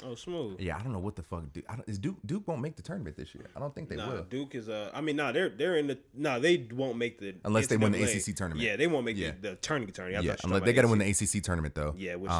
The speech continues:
Speaker 2: Um,
Speaker 1: not going to do.
Speaker 2: but yeah, man, we're gonna hit you with some, we're gonna hit y'all with some, uh, surefire college basketball <laughs> analysis next week. You know the vibes. We're diversifying our portfolio.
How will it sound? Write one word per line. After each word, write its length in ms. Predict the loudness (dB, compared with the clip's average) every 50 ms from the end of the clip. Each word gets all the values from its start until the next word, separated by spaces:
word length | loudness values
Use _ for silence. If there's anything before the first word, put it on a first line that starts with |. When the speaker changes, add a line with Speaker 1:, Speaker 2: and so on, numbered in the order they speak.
| 2 2
Speaker 2:
Um, 160 | 2 0 0
Speaker 1:
not 140 | -2 -4 -8
going 260 | -12 -14 -14 -14 -16 -16
to 140 | -16 -16
do. 120 | -16 -16 -2 2
Speaker 2:
but 100 | 4 6
yeah, 140 | 6 8
man, 160 | 8 6 6 6
we're 60 | 6
gonna 100 | 4 4
hit 160 | 4 2 -2
you 40 | -2
with 140 | -2 -2 -2
some, 220 | -2 -2 -2 -2
we're 80 | -4 -4
gonna 160 | -4 -4 -4
hit 120 | -4 -4 -4
y'all 120 | -4 -4
with 140 | -4 -4 -4
some, 180 | -4 -6 -4
uh, 220 | -4 -4 -2 -2 -4
surefire 920 | -4 -4 -6 -4 -4 -4 -6 -6 -2 0 2 4 4 4 2 0 -2 -4
college 480 | -6 -4 -2 -2 0 0 -2 -6 -6 -4
basketball 920 | 0 0 0 0 0 -2 -6 -8 -6 -4 -2 0 0 0 0 -2 -6 _ _ _ _ _
<laughs> 220 | _ _ _ _
analysis 1120 | -6 -4 -2 0 0 0 -2 -2 -6 -12 -12 -12 -12 -12 -6 -6 -6 -4 -4 -6 -10 -10 -8
next 400 | -6 -6 -6 -6 -8 -10 -8 -6
week. 380 | -4 -4 -4 -6 -8 -14 -16 -16 _ _ _ -20 -20 -20 -20 -20 -8 -2
You 100 | 0 4
know 160 | 6 6 6
the 80 | 4
vibes. 460 | 4 6 6 8 8 8 6 4 2 0
We're 80 | 0
diversifying 800 | 2 2 2 4 4 2 2 2 0 -2 0 2 2 4 4 2
our 100 | 2 0
portfolio. 800 | 0 0 0 0 0 2 0 2 2 2 0 0 0 -2 -2 -4